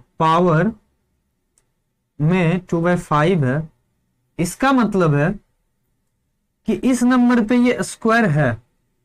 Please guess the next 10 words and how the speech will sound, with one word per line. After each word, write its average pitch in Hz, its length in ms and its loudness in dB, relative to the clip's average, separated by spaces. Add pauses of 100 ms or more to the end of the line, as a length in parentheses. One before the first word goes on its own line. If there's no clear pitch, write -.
(440)
इस - 440 -6 (640)
टू 226 140 2
का 240 140 2
मतलब 233 340 2
क्या 240 140 2
हो 226 100 2
गया, 240 140 2
ये 226 220 2
स्क्वायर 220 340 -2
है, 127 220 -4